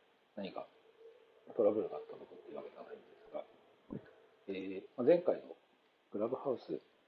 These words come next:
で、えー、公開収録出しましたけれども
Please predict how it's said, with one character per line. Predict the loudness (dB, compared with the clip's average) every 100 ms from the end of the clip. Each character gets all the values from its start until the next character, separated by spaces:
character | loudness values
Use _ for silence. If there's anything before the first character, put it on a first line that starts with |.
| _ _ _ 6
で、 | 6 4 -12 _ _ -4
え | 0 2 2 2
ー、 |
公 | 4 8
開 | 10
収 | 10
録 | 8 4 -6 -10 _ _ _ _
出 | -12
し | -8
ま | -8
し | -8
た | -12
け | -14
れ |
ど | -12
も | -14 -16